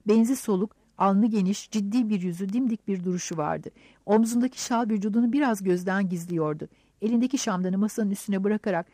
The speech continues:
"Çocuk daha pek küçükmüş, yalnız başına yolculuk edecek yaşta değilmiş." dedi.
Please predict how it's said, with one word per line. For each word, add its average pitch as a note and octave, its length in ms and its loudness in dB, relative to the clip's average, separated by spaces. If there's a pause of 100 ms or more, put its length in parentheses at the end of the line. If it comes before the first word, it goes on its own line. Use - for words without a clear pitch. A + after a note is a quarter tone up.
(300)
"Çocuk D#4 340 0
daha A3 180 2
pek - 260 -2
küçükmüş, - 460 -10 (200)
yalnız A#3+ 320 0
başına B3 240 0
yolculuk G3+ 420 0
edecek G#3 380 -2
yaşta G3+ 340 -4
değilmiş." F#3+ 460 0
dedi. D3 200 -12